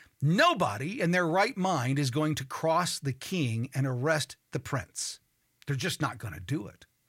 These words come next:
You will not see Hunter Biden perp walked. You won't see what happened to Roger Stone or Donald Trump or any of the other, uh, Trump administration people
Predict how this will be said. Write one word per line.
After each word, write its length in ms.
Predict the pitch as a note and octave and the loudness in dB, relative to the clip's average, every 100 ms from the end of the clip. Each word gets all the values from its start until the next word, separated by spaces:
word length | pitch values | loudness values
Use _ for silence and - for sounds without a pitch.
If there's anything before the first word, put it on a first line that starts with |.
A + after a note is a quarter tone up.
| - - - | -20 -18 -4
You 160 | C#3 G#3+ | 0 2
will 120 | A#3+ | 4
not 180 | G#3+ G#3 | 2 2
see 180 | A3+ F#3 | 0 2
Hunter 220 | D#3+ D#3+ | 2 2
Biden 400 | D3 D3 C3 B2 | 2 2 0 -2
perp 280 | - E3 - | -2 -2 -4
walked. 240 | F#2 - - - | -10 -10 -16 -6
You 180 | G3 D4+ | -2 0
won't 180 | D4 - | 0 0
see 140 | G3 | 0
what 140 | D#3 | 0
happened 460 | A2+ E3 D3+ D#3 D3 | 2 2 4 2 2
to 340 | D#3 C3 B2+ - | 2 2 2 0
Roger 320 | C3+ C#3+ B2+ | 0 0 0
Stone 640 | B2+ - B2+ A#2 B2 F3+ F#3 _ _ - | -4 -2 -2 -2 -4 -6 -12 _ _ -6
or 80 | C3+ | -2
Donald 420 | A#2+ D#3 D3+ C#3+ | 2 2 2 0
Trump 420 | - C3 C#3+ - - _ _ _ _ - - - | -2 -2 -2 -6 -18 _ _ _ _ -20 -16 -6
or 140 | E3+ | -2
any 220 | - C#4 D#4 | 2 4 4
of 100 | A3+ | 2
the 100 | A#3 | 2
other, 380 | G#3+ A3 G#3 - - - - | 2 4 2 0 -8 -12 -6
uh, 240 | C#3+ C#3+ - | -4 -4 0
Trump 240 | A#3+ C4+ | 0 2
administration 640 | G#3 G#3+ F#3 G3 F#3 E3+ | 2 2 2 2 2 0
people 360 | C#3+ G3 C3+ C3 | -2 -4 -2 -4